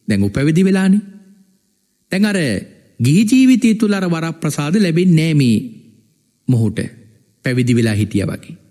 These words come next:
හැබැයි අර ඒ පැවිදි වෙලා හිටපු කාලේදී තිබිච්ච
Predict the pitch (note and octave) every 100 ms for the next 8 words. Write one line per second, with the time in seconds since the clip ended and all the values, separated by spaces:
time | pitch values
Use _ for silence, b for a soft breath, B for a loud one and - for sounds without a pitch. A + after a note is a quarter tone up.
0 | _ _ _ _ - D3 G3 F3+ C#3 B2+
1 | A2 A2 C3 D#3 F#3 F#3+ F#3 F#3 F3+ F3+
2 | E3+ C3+ C#3+ E3 F3+ F#3 F3+ E3+ F3 E3+
3 | E3+